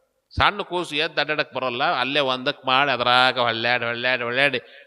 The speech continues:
ಒಂದಾದ್ಮೇಲೆ ಎರಡಕ್ ಮಾಡ್ತು. ಅವು ಎರಡು ಒಂದು ಕೂಡಿ ಒಂದ ಮಾಡ್ತದನ್ನ ಎಲ್ಲ ಮಾಡಿ ಮೈಯಾಗ ಎಲ್ಲ ಹಚ್ಕೊಂಡು ಅಲ್ಲಿ ಹಚ್ಕೊಂಡು ಅದ್ರಾಗ ಅಡ್ಡಾಡಕತ್ತಿತ್ತು.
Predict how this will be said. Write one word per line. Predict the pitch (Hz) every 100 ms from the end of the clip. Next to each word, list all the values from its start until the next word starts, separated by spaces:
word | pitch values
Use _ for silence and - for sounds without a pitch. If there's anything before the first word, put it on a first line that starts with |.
| _ -
ಒಂದಾದ್ಮೇಲೆ | 139 156 151 147 151 165 139
ಎರಡಕ್ | 127 135 151 -
ಮಾಡ್ತು. | 131 120 156 180 185 _ _ _ _ 135
ಅವು | 143
ಎರಡು | 147 139 156 165
ಒಂದು | 165 156 156 156
ಕೂಡಿ | - 170 165
ಒಂದ | 147 139 147
ಮಾಡ್ತದನ್ನ | 160 143 143 131 113 98
ಎಲ್ಲ | 117 131 143
ಮಾಡಿ | 127 135 151 156
ಮೈಯಾಗ | 120 123 127 135 135
ಎಲ್ಲ | 117 120 127
ಹಚ್ಕೊಂಡು | 120 110 131 147 143 113
ಅಲ್ಲಿ | 117 110
ಹಚ್ಕೊಂಡು | 107 135 147
ಅದ್ರಾಗ | 113 117 123 127
ಅಡ್ಡಾಡಕತ್ತಿತ್ತು. | - 110 123 127 113 - 107 151